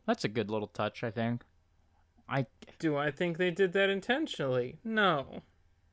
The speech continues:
Speaker 1: No. No. Because, like I say, we're now, Nora has these, like, clips 'cause she bought this, um, on Google Play that you can watch of, like, the creators talking about the show, and we're, like, watching this, and it just <laughs> doesn't seem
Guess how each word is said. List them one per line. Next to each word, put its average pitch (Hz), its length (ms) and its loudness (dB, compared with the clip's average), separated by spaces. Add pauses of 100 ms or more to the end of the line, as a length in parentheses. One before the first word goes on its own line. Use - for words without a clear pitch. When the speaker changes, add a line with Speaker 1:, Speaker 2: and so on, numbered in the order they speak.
(360)
Speaker 1:
No. 107 500 2 (500)
No. 110 380 0 (400)
Because, 147 180 0
like 190 160 6
I 185 100 10
say, 180 360 6
we're 165 340 4
now, 170 320 6 (1300)
Nora 180 380 6
has 160 220 4
these, 143 180 0
like, 135 360 0
clips 156 400 0
'cause 131 160 -2
she - 120 -4
bought 127 300 0
this, 117 380 -2
um, 95 500 -2 (320)
on 123 220 2
Google 113 260 0
Play 139 600 4
that 120 100 -4
you 120 140 -6
can 123 200 2
watch 110 320 2
of, 113 180 -4
like, 107 220 -4
the 120 80 -8
creators 127 520 -2
talking 120 360 -2
about 107 180 0
the 107 60 -14
show, 170 280 2
and 151 140 0
we're, 175 80 0
like, 180 160 -2
watching 214 420 6
this, 180 180 2
and 185 120 0
it 165 160 10
just - 240 2
<laughs> 147 240 4
doesn't - 120 -12
seem - 260 0